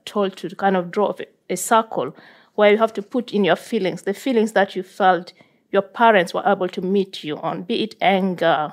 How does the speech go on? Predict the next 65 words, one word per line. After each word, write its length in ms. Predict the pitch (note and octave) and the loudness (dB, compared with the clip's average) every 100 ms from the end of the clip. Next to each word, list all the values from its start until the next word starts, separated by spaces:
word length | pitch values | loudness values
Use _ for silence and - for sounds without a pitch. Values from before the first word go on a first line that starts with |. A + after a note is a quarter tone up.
| - | -8
whatever, 500 | F3+ F#3 F#3+ E3+ - - _ | -2 2 2 2 -4 -8 _
you 100 | - | -8
know, 220 | F#3 F#3+ A3+ - _ - | -2 -2 -4 -14 _ -8
and 120 | F#3+ | -4
the 80 | G3 | -4
feelings 380 | - B3+ A#3 A3 | 0 2 2 4
that 180 | G3+ | 2
your 100 | F#3+ | 2
parents 420 | F#3 G#3 F#3 F3+ G3 | 0 2 4 2 -2
really 180 | F#3 | -4
didn't 340 | E3+ F3+ F3 F3+ | -4 -4 -2 0
meet 320 | G3+ G3+ - | 0 0 -4
you 200 | F3+ D#3+ | -4 -4
in 200 | E3 E3+ | -6 -6
or 140 | F#3+ | -8
didn't 380 | F3 G3+ F#3 F3 | -2 0 0 -2
really 180 | F#3+ F3+ | -6 -6
tackle 360 | F3+ G3 - F3+ | -2 -4 -2 -2
well, 140 | F3+ | 0
you 80 | F3 | -2
put 220 | - F#3+ | -6 -6
them 140 | F3+ - | -4 2
out 220 | G3+ A3 | 4 4
of 100 | - | -4
the 40 | - | -10
circle. 480 | - D#3+ - - - _ - _ _ | -4 -4 -4 -14 -16 _ -20 _ _
So 140 | - | 4
I 40 | B3+ | 6
remember 420 | B3 B3+ B3 G#3+ | 6 6 6 6
with 140 | G3 | 4
my 140 | G3+ F#3 | 0 0
daughter, 380 | F#3 G#3+ G#3+ | 2 2 2
she's 280 | F3 - F3 | 0 -2 -2
kind 180 | G3 F#3 | 2 4
of, 180 | E3+ E3+ | 2 -4
she's 220 | - G#3 | -6 0
very 520 | G3+ G#3+ G3+ G3 F#3 - _ _ _ _ - | 4 6 4 2 0 -10 _ _ _ _ -2
you 60 | |
know, 120 | G3+ G#3 | 2 2
she's 240 | A3+ G#3 | 0 0
verbal, 460 | F#3 G#3+ B3 A#3 A3 | 6 8 8 8 6
she'll 180 | A3 G3 | 2 -2
say 160 | - | 0
anything. 520 | - G3+ A3+ A3+ G3+ G3 | 2 4 2 2 0 0
If 100 | G3+ | -2
she's 200 | F3 - | -6 2
happy, 280 | G#3 - G3+ | 2 4 0
you'll 80 | |
see 180 | - F#3 | -6 -8
she's 260 | F#3+ - - | -12 -12 0
happy. 300 | F#3+ B3 A#3+ | 2 2 -2
If 80 | A#3+ | -4
she's 180 | E3 - | -6 -2
angry, 320 | F#3 G3+ G3+ | 0 0 0
you'll 160 | F#3 E3+ | -2 -10
see 220 | - - | -12 -16
she's 200 | - - | -12 0
angry. 320 | G3+ G#3+ G3 | 2 4 0
So 140 | G#3 A3 | 0 -2
it's 160 | G#3 | -2
all 220 | - A3 F#3+ | -2 -2 -2
this 140 | A3+ | -6
spectrum 400 | - F#3+ F#3 G3 | -4 -4 -4 -6
of 60 | E3+ | 0
feelings 460 | A#3+ C4 C#4 D4+ | 4 4 2 -4